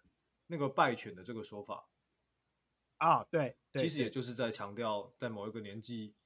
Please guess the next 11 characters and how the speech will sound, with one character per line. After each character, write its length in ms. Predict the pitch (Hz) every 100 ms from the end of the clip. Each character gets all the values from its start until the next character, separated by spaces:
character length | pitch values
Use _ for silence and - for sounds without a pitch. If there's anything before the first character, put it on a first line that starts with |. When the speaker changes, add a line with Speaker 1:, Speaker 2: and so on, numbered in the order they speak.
| _ _ _
Speaker 1:
没 140 | 120
有 80 | 123
伴 200 | 107 123 107
的 80 |
女 180 | 98 90
性 220 | - 117
嘛。 100 | 87
Speaker 2:
对。 60 | - _ _ -
Speaker 1:
那 320 | 139 127 120 117
只 120 | - 107
是 380 | 135 143 131